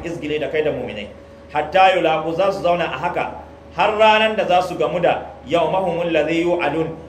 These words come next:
ranan nan nasu da aka musu alƙawari idan suka mutu za a yi tashin alƙiyama. Ba suna izgili ba, su zauna su ci gaba da yi. Akwai ranan da za, ranan ƙin dillanci. Yawma yakhrujuna min al-ajdasi,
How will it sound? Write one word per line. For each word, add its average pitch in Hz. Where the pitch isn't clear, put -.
ranan 170
nan 165
nasu 185
da 156
aka -
musu 160
alƙawari 151
idan 156
suka 151
mutu 151
za 147
a -
yi 143
tashin 139
alƙiyama. 131
Ba 143
suna 208
izgili 165
ba, 170
su -
zauna 214
su -
ci 202
gaba 160
da 143
yi. 131
Akwai 175
ranan 170
da 156
za, 151
ranan 151
ƙin 156
dillanci. 113
Yawma 214
yakhrujuna 196
min 180
al-ajdasi, 160